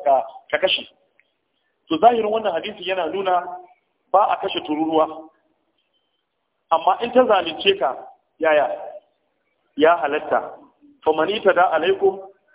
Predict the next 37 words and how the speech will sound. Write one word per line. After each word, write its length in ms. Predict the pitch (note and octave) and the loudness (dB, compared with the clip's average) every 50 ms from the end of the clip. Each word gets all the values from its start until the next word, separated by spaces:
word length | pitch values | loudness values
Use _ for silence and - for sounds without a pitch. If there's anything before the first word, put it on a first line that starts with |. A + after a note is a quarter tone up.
| - | 0
فاعتدوا 460 | - F3 D#3 D#3 - F3+ - F#3 - E3+ | 2 2 2 2 -2 -4 -2 0 0 2
عليه 200 | D#3+ F3 F3+ F3 | 2 0 0 -2
بمثل 400 | D#3+ D3+ D#3 F3+ F3 G3 F3+ D#3+ | -2 -4 -4 -4 -4 -4 0 2
ما 60 | E3 | 2
اعتدى 260 | E3+ E3+ E3 D3 C#3+ | 2 0 0 -2 0
عليكم." 460 | D#3 D3 D3+ C3 C#3 C#3 - - A#2 - _ _ _ _ _ _ _ _ _ _ _ _ _ _ _ _ _ _ _ - | 0 0 0 -2 -4 -6 -8 -12 -20 -20 _ _ _ _ _ _ _ _ _ _ _ _ _ _ _ _ _ _ _ -6
Duk 100 | - A3+ | 0 2
wanda 220 | A#3 A#3+ A#3 G#3 F#3+ | 2 2 4 4 2
ya 100 | F#3 F#3 - | 2 2 0
ta'addanci 540 | - - - F#3+ F#3 G3 G3 G3 - - D3 | 0 2 2 2 2 0 -2 -2 -2 0 0
a 60 | D#3 D#3 | 2 4
gare 160 | D3+ D#3 F#3 | 4 4 4
ku, 320 | G3 G3 - F3+ F3+ F3 - - _ _ _ _ _ _ _ _ - | 4 2 0 -8 -8 -10 -12 -16 _ _ _ _ _ _ _ _ -4
ku 120 | G3 G#3 G#3 | -4 0 2
ma 140 | G#3 G#3+ A3 - | 4 2 2 2
ku 80 | - F3 | -2 -4
yi 60 | F3 | -4
masa 180 | G3 F#3+ E3+ | -2 -4 -4
ta'addanci 640 | E3 - F#3 E3+ F3+ - F3+ F#3 F3+ - F3+ E3 - | 0 2 2 2 2 2 0 -2 -2 -4 -10 -12 -6
kwatankwacin 640 | - - D#3 - G3 G#3+ G#3 - F3+ - - F3 F3 | -2 -2 2 2 2 2 2 0 -2 -2 -4 -6 -2
yadda 240 | F3+ F3+ F#3 E3+ D3 | -2 0 2 2 2
ya 80 | C#3+ | 2
muku. 240 | C#3+ D3+ D3 - - - - _ _ _ _ _ _ _ _ _ _ _ _ _ _ _ _ _ _ - | 2 0 -4 -8 -12 -18 -20 _ _ _ _ _ _ _ _ _ _ _ _ _ _ _ _ _ _ -6
Tunda 180 | A3+ B3+ A#3 | 0 2 2
wannan 240 | G3 F3 E3+ G3 G3+ - | 2 2 -2 -6 -8 -6
tururuwa 520 | F3+ F3 F3 F#3 F#3+ F#3+ F#3+ F#3 F3+ F3 - - - - - - - | -6 -4 -2 0 4 4 4 4 4 0 -4 -10 -14 -14 -16 -10 -2
ya 120 | D3+ E3+ F#3 | 0 0 0
cije 380 | - F3+ E3+ - C#3+ F3 F#3 F3+ | 0 -2 -8 -2 0 0 0 2
ka, 160 | E3+ E3 D#3+ - - - - - - _ _ _ _ _ | 0 0 0 -2 -6 -14 -20 -20 -20 _ _ _ _ _
to 80 | - F3+ | -2 0
wani 140 | E3+ E3+ E3+ | 0 0 0
ta'addanci 460 | E3+ G#3+ A3 A#3+ - A#3+ A#3+ - G3+ F#3+ | 0 2 2 2 2 0 0 0 -2 0
za 60 | G3 | 0
a 20 | G3 | 0
yi 40 | F3+ | 0
kwatankwacin 460 | F#3 E3+ E3+ F#3+ F3+ E3 - E3 F3 | -2 -8 -10 -10 -10 -10 -12 -8 -6
nashi? 220 | E3+ E3+ E3 - | -6 -8 -8 -10